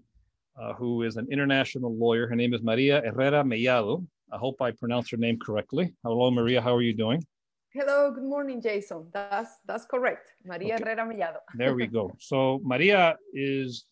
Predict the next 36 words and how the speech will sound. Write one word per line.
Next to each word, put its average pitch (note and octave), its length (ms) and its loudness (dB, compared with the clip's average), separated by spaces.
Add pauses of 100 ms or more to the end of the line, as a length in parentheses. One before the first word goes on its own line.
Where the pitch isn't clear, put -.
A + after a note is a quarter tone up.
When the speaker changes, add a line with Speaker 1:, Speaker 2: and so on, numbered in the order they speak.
(180)
Speaker 1:
uh, B2+ 220 -6
like, C#3 240 -4 (260)
uh, B2 260 -8 (100)
fellow D3 180 2
lawyer. C#3 420 0 (240)
She - 180 -12
is A#2+ 180 -6
licensed B2+ 400 -4
to B2+ 60 -14
practice B2 460 -6
law A#2+ 280 -2
in A#2 320 -4
several B2 440 -2
U A#2 220 0
S A#2 80 -2
states, A#2 500 -2
and A2+ 260 -6
she A#2+ 160 -8
also A#2+ 280 -4
happens A2+ 480 -4 (100)
to, A#2 400 -4 (640)
uh, A2+ 280 -8
be, B2 240 -12 (100)
uh, B2 260 -12
be, B2 220 -8
she's A#2 180 -10
licensed C#3 380 2
to A#2 60 -14
practice - 420 -8
law A#2 100 -4
in A2 80 -6
Spain. C3 640 -2 (760)
Uh, A2+ 200 -8
she's B2 240 -8
done, B2 300 -2
uh, A#2 180 -2